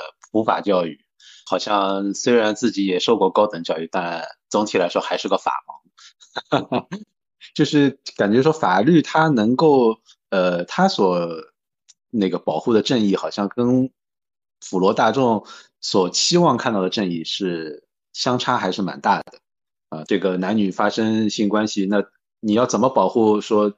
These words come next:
将来对方不会事后反咬一口说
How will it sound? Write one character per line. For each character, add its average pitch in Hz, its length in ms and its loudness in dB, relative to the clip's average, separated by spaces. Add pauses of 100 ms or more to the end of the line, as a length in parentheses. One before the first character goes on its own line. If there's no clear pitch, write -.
(140)
将 113 160 0
来 101 280 2 (280)
对 110 140 4
方 110 160 2
不 101 100 0
会 110 140 2
事 110 240 0
后 101 320 4
反 98 240 0
咬 98 160 2
一 98 100 0
口 87 280 -6
说 101 420 0